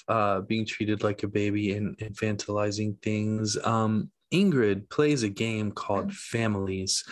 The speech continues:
Speaker 1: uh, with her friends Ezra and Mia. Uh, what's going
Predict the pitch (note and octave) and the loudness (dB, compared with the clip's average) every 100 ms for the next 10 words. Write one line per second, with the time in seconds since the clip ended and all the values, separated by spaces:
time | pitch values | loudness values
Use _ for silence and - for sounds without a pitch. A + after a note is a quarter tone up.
0 | - - - G2 F#2+ F#2+ - G#2 G#2+ G2+ | -14 -14 -4 0 2 0 0 -2 -2 -2
1 | - G#2+ G#2 G2+ G2+ G2+ - - - - | -2 0 0 0 -2 -2 -2 -4 -10 -4
2 | G#2 G2+ G2+ G2+ G2 G2 - - - _ | -2 0 0 0 0 -2 -8 -20 -20 _
3 | G#2 G2 G2 F#2+ - - _ F#2+ G2 G#2 | -6 -4 -2 -4 -8 -20 _ -6 -2 2
4 | G2 G2+ - - G#2+ F2 G3+ B3 - D3 | 2 0 -4 -2 0 4 2 2 2 2
5 | C#3+ B2 G#2 | 4 4 0